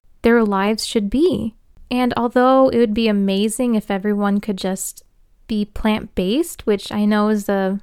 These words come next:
far-fetched <laughs> dream, but you as a consumer have the right to know the amount of suffering that goes into the bacon on your plate, or the sausage, or the pork chop, or whatever it is that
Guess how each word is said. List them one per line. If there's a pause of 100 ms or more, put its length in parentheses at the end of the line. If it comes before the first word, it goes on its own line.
far-fetched
<laughs>
dream,
but (380)
you
as
a
consumer
have
the
right
to
know
the
amount
of
suffering
that
goes
into (320)
the
bacon
on
your
plate, (220)
or
the
sausage,
or
the
pork
chop,
or
whatever
it
is
that